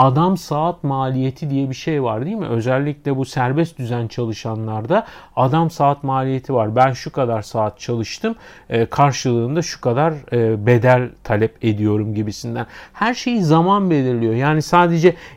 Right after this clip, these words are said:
ilgimizi, dikkatimizi değil, çalışma düzenimizden kaynaklı olarak her şeyi zaman belirliyor. Onun için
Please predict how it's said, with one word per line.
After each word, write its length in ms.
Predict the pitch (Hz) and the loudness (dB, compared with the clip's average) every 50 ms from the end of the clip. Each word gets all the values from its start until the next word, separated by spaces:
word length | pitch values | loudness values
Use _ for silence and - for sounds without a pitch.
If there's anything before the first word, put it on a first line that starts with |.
| - | 0
ilgimizi, 640 | - 151 156 151 151 165 170 170 170 156 175 165 151 | 4 4 6 6 6 6 6 6 4 4 2 0 0
dikkatimizi 680 | 160 - - 165 160 - 175 165 165 156 147 165 160 160 | -2 0 0 0 0 2 2 2 2 2 0 0 0 2
değil, 260 | 190 180 139 107 95 - - - | 2 2 2 0 -2 -6 -14 -12
çalışma 600 | - - - 131 123 131 127 - - 190 233 254 233 | -8 0 2 2 4 4 2 0 0 -2 0 0 2
düzenimizden 840 | 220 202 170 156 165 156 151 156 156 156 151 139 143 160 165 170 160 | 0 0 2 2 2 2 2 2 2 2 2 2 0 0 0 0 -2
kaynaklı 500 | - - 151 151 151 156 156 - - 190 | 0 -2 -2 0 0 0 -2 -2 -2 -2
olarak 500 | 180 165 147 151 160 180 202 208 202 - | 0 0 2 2 2 2 0 0 -2 -8
her 280 | - - 180 208 208 175 | -6 -2 0 2 2 0
şeyi 380 | 165 - - 175 185 208 214 | -2 -4 -6 -4 -4 -4 -2
zaman 380 | 165 147 147 160 165 165 160 156 | -2 -2 -2 0 -2 -2 0 0
belirliyor. 420 | 143 131 127 117 113 117 113 113 113 | 0 0 0 0 0 0 0 -2 -2
Onun 320 | - 127 135 165 208 226 | 0 0 0 0 0 0
için 340 | 220 185 - - 170 160 143 | -2 -4 -4 0 0 0 0